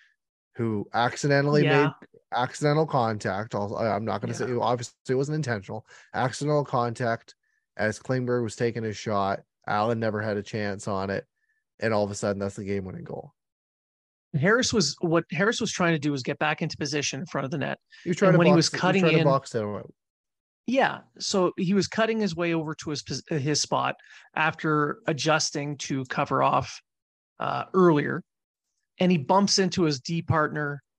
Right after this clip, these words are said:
Speaker 2: and then bumps A-, A-, Allen's foot. And it's just, it's a schmozzle.
Speaker 1: Yeah.
Speaker 2: But that one play, that one mistake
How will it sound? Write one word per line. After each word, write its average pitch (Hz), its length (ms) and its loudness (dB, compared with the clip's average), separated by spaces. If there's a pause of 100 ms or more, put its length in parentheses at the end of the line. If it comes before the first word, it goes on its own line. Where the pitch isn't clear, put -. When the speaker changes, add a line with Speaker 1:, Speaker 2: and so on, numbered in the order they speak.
Speaker 2:
and 170 220 2
then 147 500 0
bumps 160 480 0 (380)
A-, - 120 -10 (100)
A-, 160 300 -4
Allen's 147 360 2
foot. 147 400 -2 (100)
And 139 160 -4
it's 135 160 -8
just, - 280 -4 (500)
it's - 120 -4
a 160 40 2
schmozzle. 131 580 0 (340)
Speaker 1:
Yeah. 123 160 -10
Speaker 2:
But 160 440 0 (460)
that 175 280 2
one 196 640 4
play, 175 360 -2
that 135 180 -8
one 165 420 0
mistake 180 540 -6